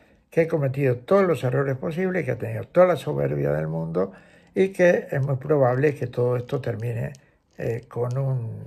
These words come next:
juicio político, con, eh, una salida del gobierno por, eh, la falta de apoyos. Mientras tanto, Netanyahu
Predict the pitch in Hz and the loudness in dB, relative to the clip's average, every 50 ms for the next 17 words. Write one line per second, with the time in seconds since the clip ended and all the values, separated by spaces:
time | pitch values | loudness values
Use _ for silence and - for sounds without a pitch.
0 | 123 120 120 - - - - - - - - - - - - 147 135 - - 139 | -14 -14 -14 -14 -14 -14 -14 -16 -18 -20 -20 -20 -20 -20 -20 -20 -14 -6 -6 -6
1 | 131 - - 156 - 208 214 202 170 151 - 233 233 233 - - - - - - | -4 -4 -6 -4 0 0 2 2 0 -2 -4 -6 -6 -2 0 0 0 -2 -4 -8
2 | - - 69 71 73 71 69 67 65 65 67 - - - - - - - - 78 | -6 -6 -4 -4 -4 -6 -8 -10 -10 -12 -12 -14 -18 -20 -20 -20 -20 -18 -14 -12
3 | - - - - - - - - _ _ _ _ _ _ _ _ - 151 147 131 | -10 -10 -10 -10 -12 -14 -16 -20 _ _ _ _ _ _ _ _ -6 -4 -2 0
4 | 135 127 131 135 - - _ _ _ _ - - - 156 139 139 165 175 165 151 | 0 0 -2 -4 -10 -16 _ _ _ _ -8 0 4 4 6 6 6 6 6 6
5 | 131 117 - - - - - 135 120 139 143 135 127 127 120 127 127 127 123 131 | 6 4 2 -2 -6 -10 -10 -4 -2 0 0 2 0 0 2 2 2 2 2 0
6 | 131 139 147 139 - - _ _ _ _ _ _ _ - - - - - - - | -2 -2 -4 -4 -10 -18 _ _ _ _ _ _ _ -4 -2 0 0 0 0 -2
7 | - - - _ - - 127 117 110 110 107 104 104 - - - - - - - | -4 -6 -10 _ -16 -12 -10 -8 -8 -8 -8 -8 -8 -10 -10 -10 -12 -12 -14 -14
8 | - - 120 120 113 110 - 127 127 123 - 123 117 110 104 - - - - - | -14 -12 -8 -6 -6 -4 -2 -2 -2 0 0 0 0 -2 -4 -8 -10 -10 -10 -10
9 | - - - - - - _ _ _ _ _ - - _ _ - - 147 139 139 | -12 -16 -18 -20 -20 -20 _ _ _ _ _ -20 -20 _ _ -6 -4 -2 2 4
10 | 156 139 139 202 202 190 175 175 147 131 120 120 131 127 135 147 147 135 - 175 | 4 4 4 2 0 2 2 0 0 0 0 -2 -2 0 0 0 -2 -2 -4 -6
11 | 190 208 - | -6 -6 -6